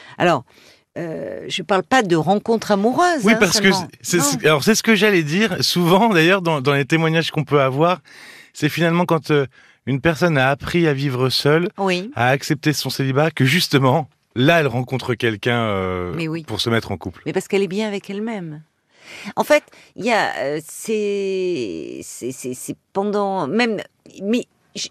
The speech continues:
Speaker 1: moi, je me souviens comme ça, je, j'avais une patiente qui, après une période de séparation, euh, bon, évidemment qu'elle vivait très mal, mais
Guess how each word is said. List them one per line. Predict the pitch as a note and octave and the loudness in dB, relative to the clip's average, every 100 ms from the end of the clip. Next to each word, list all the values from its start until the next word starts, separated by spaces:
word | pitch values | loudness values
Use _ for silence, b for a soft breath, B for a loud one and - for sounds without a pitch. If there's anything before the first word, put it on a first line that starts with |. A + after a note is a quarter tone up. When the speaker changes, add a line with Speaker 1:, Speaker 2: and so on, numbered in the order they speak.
| - | -10
Speaker 1:
moi, | G#3 C#4 | -6 -6
je | A#3+ | -4
me | A3 | -6
souviens | - G#3 F#3 A3 G#3 | -6 -12 -6 -6 -6
comme | - D3 | -8 -10
ça, | D#3 F3+ F3+ | -8 -6 -6
je, | E3 D#3 | -4 -4
j'avais | D3+ E3+ F3 | -4 -4 -4
une | E3 | -2
patiente | F3+ F3 - G3+ G3+ | -2 -2 -6 -6 -6
qui, | - E3 D3 G2+ | -6 -2 0 0
après | - - F3+ | 0 -4 -2
une | D#3+ D3+ | -2 -2
période | D#3 E3 D#3 | -2 -2 -2
de | D3 | -6
séparation, | - D3+ D3+ C#3+ C#3+ - - F#3+ F3+ C#3 | -6 -6 -4 -2 -2 -4 -6 -4 -2 -2
euh, | C3+ B B B B B | -4 B B B B B
bon, | G2+ - _ G2 | -10 -12 _ -10
évidemment | A2 C#3+ D3+ E3 | -2 0 0 -2
qu'elle | D#3 D3+ | 0 -2
vivait | C#3 D#3 F3 | 0 0 0
très | - A3 | 0 -2
mal, | A3+ C4+ A3+ | 0 0 0
mais | F#3 | 0